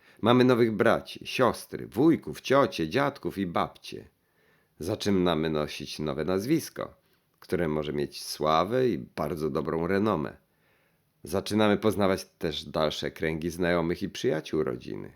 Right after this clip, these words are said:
I taka zmiana wymaga czynnika motywującego, aby odpowiednio się zachowywać.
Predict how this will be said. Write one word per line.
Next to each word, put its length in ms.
I 80
taka 280
zmiana 440
wymaga 500
czynnika 600
motywującego, 1300
aby 240
odpowiednio 560
się 160
zachowywać. 880